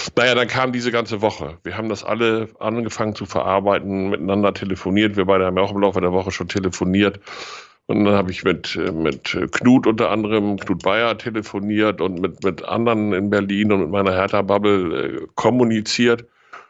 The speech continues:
Kollegen in der Firma, ob mit oder ohne Fußballinteresse oder Hintergrund, haben mir Beileid gewünscht. Das, das, das konnte ich teilweise gar nicht wechseln.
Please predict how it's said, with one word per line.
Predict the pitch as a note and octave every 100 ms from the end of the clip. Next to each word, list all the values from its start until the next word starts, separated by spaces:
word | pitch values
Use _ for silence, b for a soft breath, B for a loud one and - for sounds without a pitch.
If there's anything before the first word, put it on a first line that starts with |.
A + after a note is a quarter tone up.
| B B _ _ _ _ -
Kollegen | C#3 G#2+ C3+ E3+ D3
in | B2+ B2
der | A#2
Firma, | - - C#3+ C3 G#2 D3+ - _ _ _ _ _ _ _ _ _ _ _
ob | G2+ G2+
mit | A2+ G#2+
oder | - G#2+ D2+
ohne | A#2 A#2+ G#2
Fußballinteresse | - A#2 - G2+ G2 E2+ G2 - G#2+ -
oder | F#2+ F#2
Hintergrund, | A#2+ A2 G2 F2+ G#2 A2+ - _ _ _ _ _ -
haben | - G#2 G#2
mir | F#2
Beileid | F#2 G#2+ G2+ D2+
gewünscht. | E2+ E2 D#2 D#2 -
Das, | G2+ - A#2
das, | G2+ D#2+ -
das | - - -
konnte | G2+ F2+
ich | F2+
teilweise | F#2+ F#2 F2+
gar | F2
nicht | F2 E2
wechseln. | G2 G2+ - F#2 G#2+